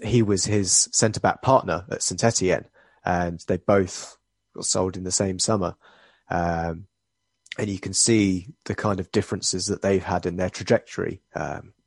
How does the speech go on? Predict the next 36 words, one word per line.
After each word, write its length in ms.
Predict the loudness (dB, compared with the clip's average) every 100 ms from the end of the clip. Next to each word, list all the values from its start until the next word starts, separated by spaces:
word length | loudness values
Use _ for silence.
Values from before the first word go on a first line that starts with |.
| _
Saliba 480 | 0 4 4 4 2
has 120 | -4
played 340 | -2 0 0 0
the 80 | -6
most 480 | -2 -2 -2 -4
minutes 360 | -4 -4 -4 -6
of 120 | -6 -2
any, 500 | 0 0 0 -4 -6 -14 -20 _ _ _ -2
uh, 220 | 0 2
central 300 | 0 0 -6
defender 560 | -2 0 2 2 0 -2 _ -2
in 140 | 0
his 180 | 2 2
age 240 | 2 2
bracket 420 | 0 0 -2 -4 -6 _ _
by 180 | 2 4
a 80 | 4
long, 400 | 4 2 2 -2
long 200 | -2 0
way. 340 | 0 0 -2 -10 _ _ _ _
And 140 | -4 -4
it's 160 | -2
that 300 | 2 2 0
kind 200 | -4 -2
of 80 | -2
experience. 600 | -4 0 2 2 0 -2
He 80 | -6
was 100 | -6
playing 240 | -6 -6
Champions 400 | -6 -6 -6 -8
League 120 | -8
football 380 | -2 -2 0 -2
last 220 | -2 -4
season 320 | -6 -8 -10 -10
with 160 | -6
Marseille. 500 | -4 -2 0 2 0